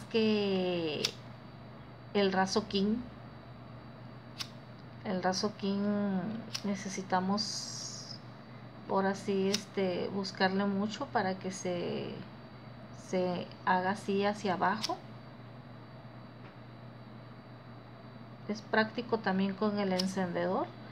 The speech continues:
pero se gasta muy rápidamente. Ahorita voy a mostrar con el mechero casero, que es una lámpara de alcohol que tengo ya en el canal. Abajo les dejaré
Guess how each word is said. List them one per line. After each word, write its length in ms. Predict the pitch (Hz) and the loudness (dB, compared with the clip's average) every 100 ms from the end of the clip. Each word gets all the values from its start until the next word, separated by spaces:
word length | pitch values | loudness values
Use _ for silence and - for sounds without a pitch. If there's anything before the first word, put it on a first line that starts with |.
| - - - - | -14 -14 -14 -2
pero 340 | - 214 247 277 | 6 6 6 2
se 200 | - 208 | 0 2
gasta 360 | 190 190 - | 4 2 2
muy 200 | 202 190 | 4 4
rápidamente. 840 | 190 185 185 202 185 175 175 185 - - - - - - - - - - - - - - | 4 2 2 2 2 2 -2 -4 -6 -12 -12 -14 -14 -14 -14 -14 -14 -14 -14 -14 -14 -4
Ahorita 380 | 202 185 190 202 | 2 2 4 4
voy 220 | 196 190 | 6 6
a 80 | 196 | 6
mostrar 520 | 196 185 - 185 180 - | 4 2 2 2 2 2
con 200 | 202 196 190 165 - - - - - - - - - - | 2 4 2 0 -4 -6 -10 -10 -10 -10 -12 -16 -14 -2
el 160 | 196 190 | 0 2
mechero 560 | 175 165 - 190 196 190 | 0 0 2 4 4 2
casero, 520 | 185 - 196 208 330 - - - - - - - - - - - - | -4 -2 0 2 0 -4 -12 -16 -16 -16 -16 -14 -14 -16 -16 -16 -8
que 160 | - 185 | -2 -2
es 160 | 185 | 0
una 240 | 202 196 190 | 2 4 6
lámpara 420 | 190 190 202 196 | 6 6 6 6
de 80 | 180 | 4
alcohol 380 | 170 - 185 185 | 2 2 0 2
que 120 | 202 | 0
tengo 340 | 208 190 190 | 2 2 4
ya 220 | 196 190 190 | 4 4 4
en 100 | 202 | 4
el 180 | 208 | 2
canal. 480 | 208 180 180 240 349 - | 2 0 2 2 0 2
Abajo 400 | 202 196 190 208 | 4 4 2 2
les 240 | 196 185 | 0 0
dejaré 640 | 180 - 180 175 180 190 | -2 0 0 2 4 2